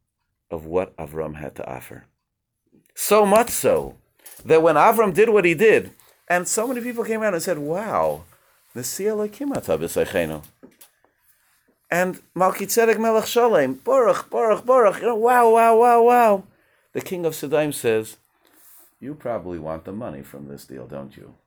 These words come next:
And Avram says, "I don't want to touch the stuff. I'm not interested in your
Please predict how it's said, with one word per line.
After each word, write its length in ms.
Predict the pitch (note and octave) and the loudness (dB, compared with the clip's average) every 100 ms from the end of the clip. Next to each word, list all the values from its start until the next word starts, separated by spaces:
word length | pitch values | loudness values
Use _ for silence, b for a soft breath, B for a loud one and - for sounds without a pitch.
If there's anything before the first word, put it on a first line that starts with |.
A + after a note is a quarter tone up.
| _ _ _ _ _ _ _ _ _ _ _ | _ _ _ _ _ _ _ _ _ _ _
And 100 | G2 | -16
Avram 300 | G#2+ G#2+ E2+ | -14 -14 -16
says, 400 | E2 E2 D#2+ - _ _ _ _ _ _ - | -14 -14 -14 -18 _ _ _ _ _ _ -18
"I 100 | B2 | -14
don't 160 | B2 | -12
want 160 | G#2 G2+ | -12 -14
to 60 | |
touch 320 | G#2 D3 C3+ - | -16 -18 -18 -16
the 100 | D#2+ | -12
stuff. 460 | - E2 D2+ - _ _ _ - | -6 -6 -6 -16 _ _ _ -18
I'm 140 | D3 D#3 | -12 -10
not 120 | F2 | -8
interested 440 | E2+ F2+ - E2+ | -10 -12 -12 -10
in 60 | D#2+ | -10
your 200 | D#2 | -10